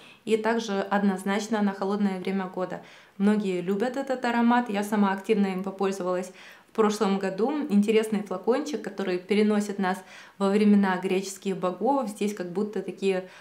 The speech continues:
лавровые листья, которые как раз украшали головы, э, тех самых греческих богов. И аромат очень богатый, очень яркий. Здесь и амбра, э, здесь и янтарь, и белый перец, и, м,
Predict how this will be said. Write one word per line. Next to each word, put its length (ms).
лавровые 600
листья, 400
которые 340
как 160
раз 220
украшали 480
головы, 460
э, 220
тех 140
самых 300
греческих 640
богов. 460
И 380
аромат 500
очень 720
богатый, 840
очень 480
яркий. 520
Здесь 340
и 260
амбра, 640
э, 300
здесь 360
и 60
янтарь, 840
и 260
белый 400
перец, 560
и, 240
м, 300